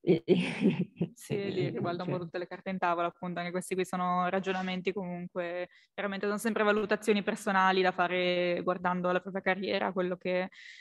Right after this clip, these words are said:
Speaker 2: che si vuole fare e quello che, che si è già fatto e, e, mm, ai propri obiettivi, insomma, nella, <laughs> all'università.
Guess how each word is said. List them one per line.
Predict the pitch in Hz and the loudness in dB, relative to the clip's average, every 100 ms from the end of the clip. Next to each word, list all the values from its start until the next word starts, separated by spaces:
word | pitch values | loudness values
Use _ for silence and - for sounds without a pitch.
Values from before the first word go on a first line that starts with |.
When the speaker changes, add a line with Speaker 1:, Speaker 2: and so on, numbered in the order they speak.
| - | -14
Speaker 2:
che | - | -2
si | 214 214 | 0 4
vuole | 190 185 | 4 4
fare | 185 180 185 185 185 185 | 4 6 6 4 2 2
e | 180 | 0
quello | 185 175 | 0 0
che, | 175 175 | 0 -2
che | 196 | -4
si | - | -4
è | 180 | -2
già | 175 | -2
fatto | 165 160 _ _ 180 175 175 | -2 -4 _ _ -6 -4 -4
e, | 170 170 165 175 - - - - _ | -4 -4 -2 -4 -6 -18 -20 -20 _
e, | - 185 180 175 175 | -2 0 2 0 -2
mm, | 175 170 175 180 185 | -4 -6 -6 -6 -6
ai | - | -4
propri | 202 185 | -4 -2
obiettivi, | 185 185 - 180 175 175 | -2 -4 -4 -2 0 -2
insomma, | 175 175 170 | -4 -6 -4
nella, | 175 170 170 208 | -4 -4 -4 -4
<laughs> | 190 - - - | -4 -6 -10 0
all'università. | 220 214 190 185 175 170 180 175 | 2 4 2 0 -2 -6 -6 -6